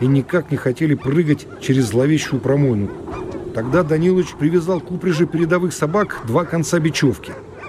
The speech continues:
перепрыгнул на ту сторону и стал на бечёвке тянуть собак. «Балбес! Трезор! Тя! Тя!» — кричал он, надрывая голос. Но собаки не хотели прыгать через устрашающую чёрную промоину. Я стал их сзади подталкивать.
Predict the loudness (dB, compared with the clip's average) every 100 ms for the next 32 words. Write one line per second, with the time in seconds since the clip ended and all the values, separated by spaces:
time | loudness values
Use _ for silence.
0 | 0 2 2 2 0 2 2 0 -2 -4
1 | 0 2 2 0 -2 -2 0 2 4 4
2 | 0 0 -2 -2 -6 -2 2 4 2 0
3 | -2 -2 0 -2 -2 0 2 2 0 -2
4 | -6 0 0 2 -2 -4 -8 -2 -2 -2
5 | -10 -4 -2 -2 -6 -16 -4 -2 0 2
6 | 2 0 -2 0 0 2 0 2 0 0
7 | -6 -16 -18 -18 -10 0 0 0 -6 -4
8 | 0 0 0 0 0 0 0 2 2 2
9 | 0 0 2 0 -2 0 2 2 0 -6
10 | -2 0 0 2 2 2 0 0 0 2
11 | 2 4 2 0 0 2 2 0 -4 -12
12 | -18 -18 -18 -16 -4 -4 2 4 4 4
13 | 2 0 2 0 -2 -2 2 2 0 -6